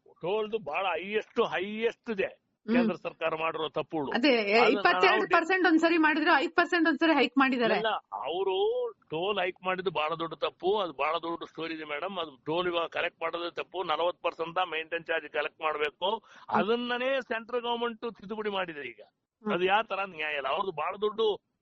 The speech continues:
Speaker 2: ಹ್ಮ್.
Speaker 1: ಸಬ್ಜೆಕ್ಟ್ ಇದೆ,
Speaker 2: ಹಾ.
Speaker 1: ಹೈಯೆಸ್ಟ್ ಟೋಲ್ ಅಲ್ಲಿ ಲೂಟ್ ಮಾಡ್ತಾ ಇದ್ದಾರೆ ಸೆಂಟ್ರಲ್ ಗವರ್ನಮೆಂಟ್.
Speaker 2: ಹಾ, ಹಾ,
Speaker 1: ಅದನ್ನು
Speaker 2: ಹಾ.
Speaker 1: ಇದೆ, ಇಲ್ಲ ಅಂತ ಹೇಳಿಲ್ಲ ನಾವು.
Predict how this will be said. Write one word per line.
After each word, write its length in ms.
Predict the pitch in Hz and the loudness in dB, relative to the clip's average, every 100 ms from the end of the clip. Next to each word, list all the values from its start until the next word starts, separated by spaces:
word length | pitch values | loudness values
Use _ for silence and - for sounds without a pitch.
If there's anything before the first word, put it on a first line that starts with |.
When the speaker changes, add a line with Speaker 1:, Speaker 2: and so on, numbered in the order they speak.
| _ _ 233 | _ _ -8
Speaker 2:
ಹ್ಮ್. 80 | 220 | -8
Speaker 1:
ಸಬ್ಜೆಕ್ಟ್ 680 | 202 _ _ 185 180 214 185 | -8 _ _ -8 -4 -2 0
ಇದೆ, 180 | 180 151 98 _ _ _ - | -2 -2 -6 _ _ _ 0
Speaker 2:
ಹಾ. 300 | 208 185 - | 0 0 0
Speaker 1:
ಹೈಯೆಸ್ಟ್ 680 | 165 214 220 226 - 226 165 | -2 -2 -2 -2 -2 -6 0
ಟೋಲ್ 260 | 190 214 202 | 0 0 -2
ಅಲ್ಲಿ 200 | 190 214 | -6 -4
ಲೂಟ್ 280 | 170 233 226 | 0 0 0
ಮಾಡ್ತಾ 220 | 202 185 | -4 -4
ಇದ್ದಾರೆ 220 | 175 165 | -6 -8
ಸೆಂಟ್ರಲ್ 280 | 147 156 156 | -10 -10 -10
ಗವರ್ನಮೆಂಟ್. 340 | 143 135 107 - - _ - | -12 -12 -14 -18 -20 _ 2
Speaker 2:
ಹಾ, 120 | 220 | 4
ಹಾ, 180 | 202 202 | 4 2
Speaker 1:
ಅದನ್ನು 200 | 180 220 | 0 -2
Speaker 2:
ಹಾ. 60 | 226 | -4
Speaker 1:
ಇದೆ, 180 | 202 | -2
ಇಲ್ಲ 220 | 175 160 196 | -2 -2 -4
ಅಂತ 140 | 175 | -4
ಹೇಳಿಲ್ಲ 320 | 180 196 196 | -6 -4 -4
ನಾವು. 300 | 156 131 110 | -4 -8 -10